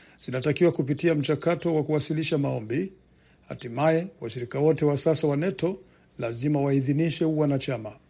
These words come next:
Na linapokuja suala la Finland na Sweden, mshirika mmoja, Uturuki, ameelezea upinzani wake. Hata hivyo, Waziri Blinken amesema Finland na Sweden zinashirikiana moja kwa moja na Uturuki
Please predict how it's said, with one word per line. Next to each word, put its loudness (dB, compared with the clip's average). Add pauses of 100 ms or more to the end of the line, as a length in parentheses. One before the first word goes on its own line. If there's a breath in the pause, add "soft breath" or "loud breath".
(160)
Na 2
linapokuja 4
suala 4
la 4
Finland -2
na 2
Sweden, -4 (400 soft breath)
mshirika 2
mmoja, 0
Uturuki, -4 (340 soft breath)
ameelezea 0
upinzani 2
wake. -2 (500)
Hata -8
hivyo, 2 (440 soft breath)
Waziri 2
Blinken 4
amesema 0 (500 soft breath)
Finland 4
na 2
Sweden 0
zinashirikiana 2
moja 2
kwa 0
moja 2
na 2
Uturuki -2